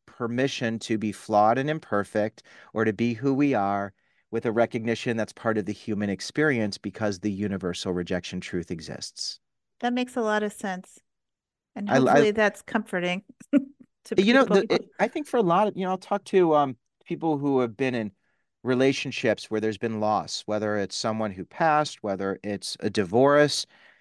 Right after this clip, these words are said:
Speaker 1: And the universal rejection truth of being in a relationship is that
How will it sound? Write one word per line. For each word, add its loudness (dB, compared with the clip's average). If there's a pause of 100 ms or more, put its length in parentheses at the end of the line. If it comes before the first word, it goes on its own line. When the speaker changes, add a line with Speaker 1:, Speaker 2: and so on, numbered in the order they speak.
(340)
Speaker 1:
And 2
the 4
universal 2
rejection 0
truth -4
of -6
being 0
in 0
a 2
relationship 0
is -6
that 0